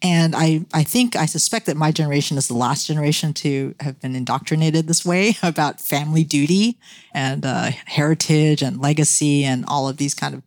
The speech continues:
more old-fashioned concepts, I guess, and honor, that those things were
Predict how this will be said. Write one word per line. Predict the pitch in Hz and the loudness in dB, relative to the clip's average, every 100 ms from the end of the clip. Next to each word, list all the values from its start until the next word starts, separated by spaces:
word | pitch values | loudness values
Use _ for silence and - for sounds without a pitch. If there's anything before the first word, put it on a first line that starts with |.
| - - - _ _ _ _ - | -20 -20 -20 _ _ _ _ -4
more | 160 156 | -2 -2
old-fashioned | 165 165 - 147 151 196 190 | 0 -2 0 0 2 0 0
concepts, | - 302 240 233 | 0 0 0 -2
I | 233 | -2
guess, | 262 320 330 - - - | 0 0 0 -2 -4 -2
and | 160 | 0
honor, | 123 135 165 226 - - | 0 0 0 0 -2 -8
that | - 151 | -4 0
those | 208 233 | 2 0
things | - 185 170 165 - - - | 2 2 4 2 -2 -8 -14
were | 151 147 147 170 | -8 -6 -6 -8